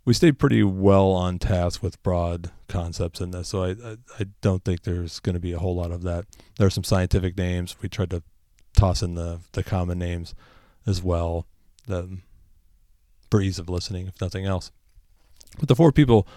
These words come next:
that I conversed with, they're all associated with, either at or recently from, Austin Peay State University in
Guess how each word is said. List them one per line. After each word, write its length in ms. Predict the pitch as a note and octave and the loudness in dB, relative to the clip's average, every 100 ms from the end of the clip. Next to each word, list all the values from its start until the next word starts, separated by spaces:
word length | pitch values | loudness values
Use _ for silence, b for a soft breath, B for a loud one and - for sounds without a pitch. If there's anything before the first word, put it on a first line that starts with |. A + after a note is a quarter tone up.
| B B B | B B B
that 120 | A2+ | 4
I 60 | G#2 | 4
conversed 440 | A2+ B2+ C3 - | 4 6 6 6
with, 260 | G2+ F#2+ - b _ - | 4 4 0 b _ -8
they're 180 | C3+ C3 | -2 2
all 400 | B2+ A#2+ A#2 A2+ | 4 4 2 0
associated 600 | A2 - B2 - A2 G#2 | -2 0 0 2 0 0
with, 580 | G2+ G#2 A2 A2 - - - - | -2 2 4 2 -2 -10 -10 -6
either 260 | A#2+ G2+ G#2 | -2 0 0
at 380 | G#2 G#2 G#2+ | 2 2 2
or 200 | G#2+ F#2+ | 0 0
recently 600 | F#2+ G2 F#2 G#2 G2 F#2 | 0 0 -2 -4 -6 -6
from, 480 | F2+ - G#2+ G2+ F#2 - b b b - | -6 -2 0 2 -2 -8 b b b 2
Austin 400 | A2 - G#2 F#2 | 4 4 -2 0
Peay 480 | - G2 F#2 F2+ - | 0 0 0 -2 -6
State 240 | - G#2 G2 | 2 2 2
University 720 | F#2 F2 F2+ - G2+ F#2 F2+ | -2 -2 -4 -2 -4 -2 -2
in 360 | E2+ E2+ E2+ | -4 -8 -12